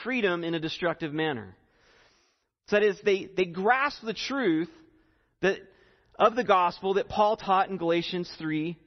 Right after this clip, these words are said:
twenty-seven through twenty-eight, which reads this, "For as many as of you who are baptized into Christ have put on Christ, there is neither Jew nor Greek,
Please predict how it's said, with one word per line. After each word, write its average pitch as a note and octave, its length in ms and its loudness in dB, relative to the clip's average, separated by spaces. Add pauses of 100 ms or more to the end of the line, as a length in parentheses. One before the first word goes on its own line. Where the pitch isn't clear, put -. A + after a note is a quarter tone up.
(120)
twenty-seven D#3 540 -2
through C#3+ 120 -12
twenty-eight, D#3+ 600 -2 (1080)
which C#3 200 -6
reads E3 260 -2
this, F3 280 2 (600)
"For F#3 120 2
as F3+ 160 0
many A#3 340 0
as A#3+ 140 -4
of G#3+ 160 -4
you G3 460 -4 (380)
who F#3+ 120 -4
are F#3+ 80 4
baptized G#3 640 2
into G3+ 240 -2
Christ A3 460 0
have F3+ 160 -6
put F#3 120 -2
on A3+ 240 0
Christ, D3 540 -2 (520)
there G#3 180 4
is G#3+ 120 0
neither G3 300 2
Jew E3 420 -4
nor B3+ 200 2
Greek, D3 400 -2